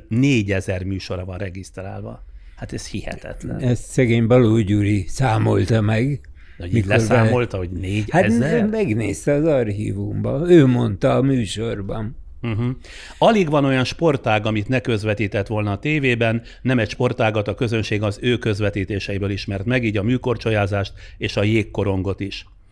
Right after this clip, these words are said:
Speaker 1: Összesen huszonegy téli és nyári olimpiáról tudósított, tizenöt könyvet írt, huszonhét magasrangú kitüntetésben részesítették, amik közül kiemelkedik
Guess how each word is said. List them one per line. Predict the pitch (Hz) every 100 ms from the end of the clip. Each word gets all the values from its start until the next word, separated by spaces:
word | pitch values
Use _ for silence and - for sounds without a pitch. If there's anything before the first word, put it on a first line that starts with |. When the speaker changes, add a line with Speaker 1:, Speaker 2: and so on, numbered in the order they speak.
| - - -
Speaker 1:
Összesen | 175 170 131 131
huszonegy | 151 170 127 110 -
téli | 151 175 156 135 -
és | 117 -
nyári | 127 131 117 104
olimpiáról | 98 98 95 98 95 95
tudósított, | 92 101 98 101 104 101 139 170 - - - -
tizenöt | 151 135 107 107 -
könyvet | 110 101 98 92
írt, | 151 165 160 160 - - - -
huszonhét | - 160 131 110 113
magasrangú | 117 107 - 104 98
kitüntetésben | 98 110 104 104 98 98 98
részesítették, | 120 139 117 117 110 104 107 107
amik | 110 107
közül | 113 101 104
kiemelkedik | 123 113 104 101 104 107 139 -